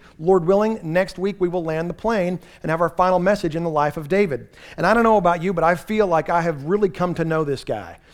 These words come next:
I've sort of come to, to have an affection for David and all that he experienced,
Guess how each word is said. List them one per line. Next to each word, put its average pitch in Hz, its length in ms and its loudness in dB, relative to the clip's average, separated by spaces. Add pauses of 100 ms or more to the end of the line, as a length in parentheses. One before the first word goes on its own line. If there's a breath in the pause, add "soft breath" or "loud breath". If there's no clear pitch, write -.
(240 soft breath)
I've 151 200 -2
sort 196 200 0
of 151 100 -6
come 185 220 0
to, 143 280 -2 (200 loud breath)
to 156 80 0
have 180 120 4
an 175 80 -2
affection 143 760 -2 (180 soft breath)
for 156 140 -4
David 143 400 -4 (600)
and 151 100 -4
all 180 160 4
that 190 100 -2
he 170 80 2
experienced, 175 520 -4